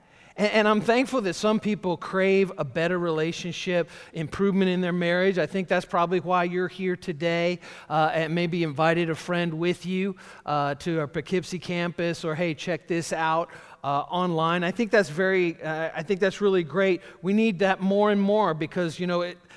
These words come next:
our relationships don't get better unless we really focus on how do we improve them in a way that really honors God.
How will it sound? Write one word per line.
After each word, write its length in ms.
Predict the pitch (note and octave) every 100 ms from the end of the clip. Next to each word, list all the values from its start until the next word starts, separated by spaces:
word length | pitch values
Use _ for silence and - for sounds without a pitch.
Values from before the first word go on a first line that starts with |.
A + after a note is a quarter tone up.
| - -
our 120 | E3
relationships 580 | F3 G3+ - F#3+ G#3 D3+
don't 180 | G3 F#3
get 220 | F3 D3+
better 320 | G3+ A3 F3
unless 340 | D#3+ F3 E3+
we 60 | E3
really 240 | F3 E3+
focus 500 | - F#3 F#3+ F3+ D#3
on 280 | D#3+ D#3 D3 - - -
how 180 | C#3+
do 80 | E3+
we 140 | F3+ G3+
improve 420 | G3 G#3 A3 F3
them 340 | E3+ D#3 E3
in 180 | E3+ E3
a 40 | D#3+
way 220 | F3 F3+
that 140 | D#3
really 240 | D#3+ F3 E3+
honors 480 | D#3+ E3+ F3 E3
God. 500 | - D3+ D3+ G#2+ F#2+